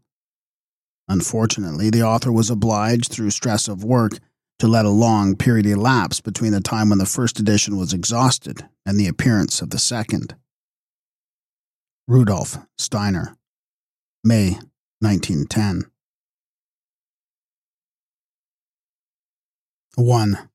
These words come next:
Points of view. Natural science has deeply influenced modern thought. It is becoming more and more impossible to speak of spiritual needs and the life of the soul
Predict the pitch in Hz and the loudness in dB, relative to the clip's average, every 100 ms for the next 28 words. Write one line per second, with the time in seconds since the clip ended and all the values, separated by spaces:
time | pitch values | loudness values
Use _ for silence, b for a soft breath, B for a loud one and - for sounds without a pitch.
0 | _ _ _ _ _ _ _ _ - 127 | _ _ _ _ _ _ _ _ 0 2
1 | 113 - 101 98 110 104 92 - _ _ | 2 -2 -8 -2 0 0 -2 -10 _ _
2 | _ _ _ _ _ _ _ _ _ _ | _ _ _ _ _ _ _ _ _ _
3 | _ _ _ _ _ _ _ _ _ _ | _ _ _ _ _ _ _ _ _ _
4 | - 123 151 - 120 - 117 101 107 107 | -2 2 2 0 -6 -6 -6 -4 -2 -2
5 | 104 98 113 117 107 107 110 104 104 98 | -4 -6 0 2 2 0 0 -2 -2 -2
6 | 85 113 107 101 90 92 - 107 95 - | -2 -2 -2 -2 -2 -4 -4 -4 -4 -8
7 | - _ _ _ _ _ _ _ _ - | -16 _ _ _ _ _ _ _ _ 0
8 | 139 120 139 165 165 139 143 165 147 135 | 0 2 0 4 6 6 6 6 6 6
9 | 120 113 - 156 143 110 98 98 - 143 | 4 2 4 2 2 -2 -8 -8 -4 -4
10 | 123 101 - - 123 113 104 113 104 107 | -4 -4 -6 -6 -2 -2 -2 -4 2 4
11 | 131 73 58 90 98 98 107 107 101 98 | 4 2 -4 -4 -2 0 2 2 0 -4
12 | 67 73 - 131 101 - | -6 -6 -4 -2 -4 -8